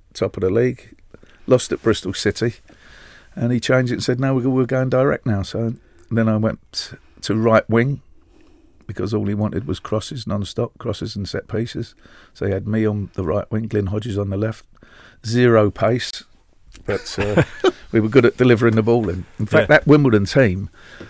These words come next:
Speaker 1: for five years there, we held the record of, uh, disciplinary points. We beat ourselves every year.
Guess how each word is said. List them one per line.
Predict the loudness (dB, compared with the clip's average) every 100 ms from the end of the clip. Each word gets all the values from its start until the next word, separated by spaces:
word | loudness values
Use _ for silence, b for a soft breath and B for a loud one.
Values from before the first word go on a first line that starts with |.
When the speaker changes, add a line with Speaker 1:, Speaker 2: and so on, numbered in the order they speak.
| B B -2
Speaker 1:
for | -2
five | 2 2 6 6
years | 6 4 4 2
there, | -2 -2 -4 0
we | 2 4
held | 4 4
the | 4
record | 2 2 -2 -2
of, | -4 -4
uh, | -2 -2
disciplinary | 0 -2 -2 -2 0 0
points. | 0 0 0 -2 -8 -14 -16 -8
We | -6
beat | 2 4 4
ourselves | 2 2 2 2 0 0
every | 4 4 2 -2
year. | 0 0 0